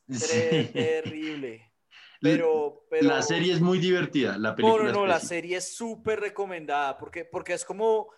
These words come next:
Speaker 2: una vez me acuerdo que hablamos de eso, como esa serie es como, como Entourage, que uno literalmente como que no hay, no hay historia, uno está ahí, es como para divertirse,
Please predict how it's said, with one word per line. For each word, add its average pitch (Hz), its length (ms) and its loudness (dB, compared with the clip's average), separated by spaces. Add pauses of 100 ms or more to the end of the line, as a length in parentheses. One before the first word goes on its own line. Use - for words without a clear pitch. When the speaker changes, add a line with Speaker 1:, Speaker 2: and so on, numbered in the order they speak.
(200)
Speaker 2:
una 180 260 0
vez 196 120 2
me 202 100 -4
acuerdo 208 340 -2
que 240 80 0
hablamos 180 360 -2
de 185 220 -2
eso, 165 180 -8
como 139 280 -12
esa 147 200 -6
serie 180 320 -6
es 170 120 -10
como, 190 480 -2
como 147 760 -2 (140)
Entourage, 208 720 0 (420)
que - 140 -18
uno 170 340 -6
literalmente 175 1200 -6
como 196 220 -10
que 202 160 -2
no 175 320 -2
hay, 165 480 -4
no 175 180 -4
hay 165 220 -2
historia, 190 680 0
uno 156 220 -6
está 180 240 -4
ahí, 185 180 2
es 180 120 -2
como 185 280 -12
para 196 140 2
divertirse, 160 800 -2